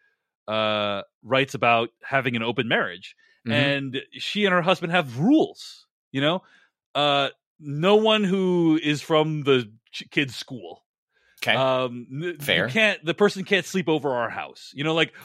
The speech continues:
Speaker 1: all these,
Speaker 2: Fair.
Speaker 1: like, rules. And I'm like, "Oh, th-, that, that," you know, and maybe they have a similar set of rules. If they did, it was not communicated in any way.
Speaker 2: <laughs>
Speaker 1: But maybe it's like, "Yeah, you can sleep with other people, but, like,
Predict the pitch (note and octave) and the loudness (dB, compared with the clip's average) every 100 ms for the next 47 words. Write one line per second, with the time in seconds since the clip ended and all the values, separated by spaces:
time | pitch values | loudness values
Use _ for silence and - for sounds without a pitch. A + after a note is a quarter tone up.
0 | - A3+ C4+ C4+ C4 F#2+ G3 C#3+ C#4 C4+ | 2 8 8 8 6 6 4 2 4 6
1 | E3 F#3 G3+ A3 D#4 G#3 F#3 G3 G#3+ G#3+ | 4 0 -2 2 4 2 -2 -6 -6 -6
2 | G3+ G#3 _ _ _ G#3 G#3 F#3+ F3 F#3 | -8 -8 _ _ _ 0 0 0 -6 0
3 | F#3 B3 C4 A3 F3 A#3 A3 A#3 A3+ A3 | 2 2 2 0 2 4 4 0 -4 -4
4 | A#3+ A3+ A#3 G3+ A3+ - _ _ _ A#3 | -4 -2 -2 -2 -4 -4 _ _ _ -2
5 | - G#3+ G#3 D3 B3+ F4 B3+ G3 F#3+ F3+ | 2 0 0 0 0 0 -2 -2 -2 -2
6 | F#3 F#3+ F#3 - E3+ - - A3+ F3 D#3+ | -4 -2 -4 -4 0 0 2 2 2 0
7 | D3+ D3 C#3+ A2 B2 F#3 - - - G#3 | -2 0 0 2 -2 -2 -6 -6 0 -2
8 | - - - - A#3+ D#4+ E4+ C#4 D#4+ C4 | 0 -6 -4 -2 2 4 4 2 2 2
9 | F#3+ G#3 B3 G#3+ - B3 G#3 G#3+ A3 G3+ | 2 0 0 0 -2 -2 0 2 2 2
10 | G3 F#3 G#3 D#3+ F3+ E3+ D#3 D3+ D3+ C#3+ | 0 2 2 4 2 2 2 0 0 -4